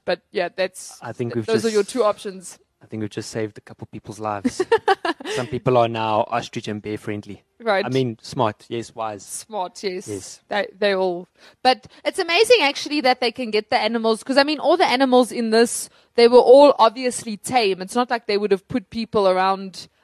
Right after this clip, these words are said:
Speaker 1: untamed animals. And just in case you were worried, no animals were harmed. I did see that, that no animals were harmed in the making of this film. So
Speaker 2: Well,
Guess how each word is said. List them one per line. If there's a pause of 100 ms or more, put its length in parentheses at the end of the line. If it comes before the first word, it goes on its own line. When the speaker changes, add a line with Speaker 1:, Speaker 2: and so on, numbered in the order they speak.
Speaker 1:
untamed
animals.
And
just (220)
in
case
you
were
worried,
no
animals
were
harmed.
I
did
see
that,
that
no
animals
were
harmed
in
the
making
of
this
film.
So (280)
Speaker 2:
Well,